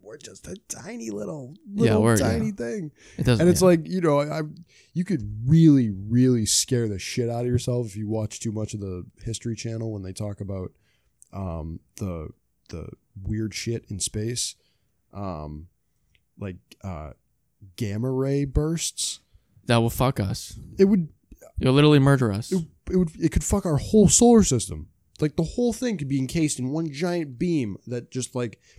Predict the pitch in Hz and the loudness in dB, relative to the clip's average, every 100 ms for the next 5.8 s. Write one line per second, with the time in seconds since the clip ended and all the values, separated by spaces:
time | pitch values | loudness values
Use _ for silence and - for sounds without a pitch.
0 | _ 113 120 - - 147 143 123 - 117 | _ -8 -4 -2 0 -2 -2 -8 -8 -8
1 | 110 123 101 87 82 82 80 78 85 78 | -8 -10 -8 -6 -8 -8 -10 -12 -12 -10
2 | 76 73 73 78 _ _ _ - - 90 | -8 -10 -10 -14 _ _ _ -16 -10 -8
3 | 78 76 - 87 90 85 90 - - 120 | -8 -10 -10 -8 -8 -8 -4 -4 -2 -2
4 | 123 107 - 107 104 98 101 104 107 92 | -2 -2 -2 -2 -6 -4 -4 -2 -2 -2
5 | 87 - 117 110 110 101 95 92 | -6 -6 -6 -4 -4 -4 -6 -8